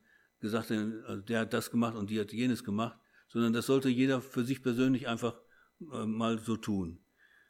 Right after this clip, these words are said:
Wer da Interesse dran hat, dem kann ich das als, äh, Datei zur Verfügung stellen.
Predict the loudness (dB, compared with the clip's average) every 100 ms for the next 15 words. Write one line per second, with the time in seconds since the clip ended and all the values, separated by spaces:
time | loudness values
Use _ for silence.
0 | _ _ -20 -12 -2 2 2 2 2 0
1 | 2 2 2 2 2 2 2 2 -2 -4
2 | -4 -6 -8 -10 -6 -6 -8 -12 _ _
3 | -4 -4 0 -2 -2 -4 -2 -2 -2 -4
4 | -6 -6 -10